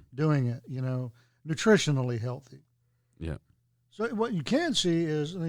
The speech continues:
Speaker 1: know, say, Native Americans, <clears throat> uh, particularly the Pac-, Pacific Northwestern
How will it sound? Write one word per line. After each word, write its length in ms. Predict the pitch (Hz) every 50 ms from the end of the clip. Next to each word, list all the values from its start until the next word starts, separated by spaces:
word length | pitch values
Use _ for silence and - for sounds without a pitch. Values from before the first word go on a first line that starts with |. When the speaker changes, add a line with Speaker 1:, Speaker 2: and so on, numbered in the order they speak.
| 156 151 151
Speaker 1:
know, 60 | 131
say, 220 | - - 160 156 143
Native 340 | 151 175 170 147 151 135
Americans, 800 | 135 139 143 156 175 196 190 160 120 - 127 127 127 139 147 - _ _ _ _ _ _ _ _ _ - - -
<clears throat> 800 | 151 147 147 143 - - _ _ _ _ _ _ _ _ _ -
uh, 320 | 131 131 131 127 127 131
particularly 460 | 123 - - - 170 165 160 156 147
the 120 | 127 131 120
Pac-, 420 | - 131 123 - - - - - - - - - - - - _ _ _ _ _ _ _ _ _ _ _ _ _ _ _ _
Pacific 560 | 151 143 - - - - 180 175 185 175 185
Northwestern 1000 | 226 139 147 156 151 127 - 123 135 160 180 165 - - 143 135 127 123 127